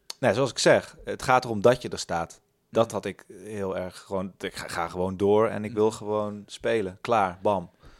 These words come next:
Speaker 2: Ja, want ik kan me
Speaker 1: Geen
Speaker 2: heri-,
Speaker 1: gezeur.
Speaker 2: he-, he-, herinneren dat, eh,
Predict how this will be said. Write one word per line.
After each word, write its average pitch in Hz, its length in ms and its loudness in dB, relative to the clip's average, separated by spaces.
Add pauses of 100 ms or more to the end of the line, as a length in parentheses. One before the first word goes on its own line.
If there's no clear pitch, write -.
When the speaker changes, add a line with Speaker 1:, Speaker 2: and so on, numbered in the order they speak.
(140)
Speaker 2:
Ja, 107 60 -6
want 117 120 2
ik - 40 -16
kan 151 160 6
me 143 80 2
Speaker 1:
Geen 127 80 2
Speaker 2:
heri-, 117 200 0
Speaker 1:
gezeur. 90 160 -4
Speaker 2:
he-, - 140 -4 (140)
he-, 110 280 -4
herinneren 110 760 0 (200)
dat, 98 640 -4
eh, 95 100 -8